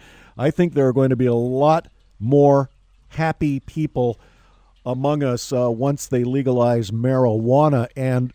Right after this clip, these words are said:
I was looking <laughs> at an article the other day, Robert, I want you to comment on it,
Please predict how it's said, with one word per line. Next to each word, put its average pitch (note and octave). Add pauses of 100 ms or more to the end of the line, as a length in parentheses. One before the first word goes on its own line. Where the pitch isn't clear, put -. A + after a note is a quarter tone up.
I B2+
was B2
looking C#3+
<laughs> -
at F3+
an D#3
article C3+
the A#2+
other B2
day, B2+
Robert, B2
I -
want C#3
you C#3
to A#2
comment C3
on A#2
it, B2+